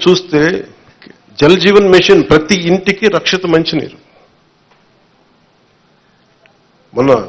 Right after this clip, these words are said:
మన పిఠాపురం సమస్య కాకుండా మనం కూర్చోబెట్టి ఈ మధ్యన ఈ కొల్లేరు, కైకలూరు నియోజకవర్గం గురించి చూస్తే ఎనభై శాతం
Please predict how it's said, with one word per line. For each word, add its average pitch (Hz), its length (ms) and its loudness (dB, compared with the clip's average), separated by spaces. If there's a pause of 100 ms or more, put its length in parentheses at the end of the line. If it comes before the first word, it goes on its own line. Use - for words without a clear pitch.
(580)
మన 107 100 -12
పిఠాపురం 196 460 2
సమస్య 180 320 0
కాకుండా 170 300 -2
మనం 156 140 2
కూర్చోబెట్టి 170 400 0
ఈ 147 120 2
మధ్యన 147 260 0 (1160)
ఈ 117 120 -2
కొల్లేరు, 185 520 4 (1160)
కైకలూరు 185 380 2
నియోజకవర్గం 170 640 2
గురించి 151 220 -2
చూస్తే 151 280 -6
ఎనభై 196 380 2
శాతం 190 480 0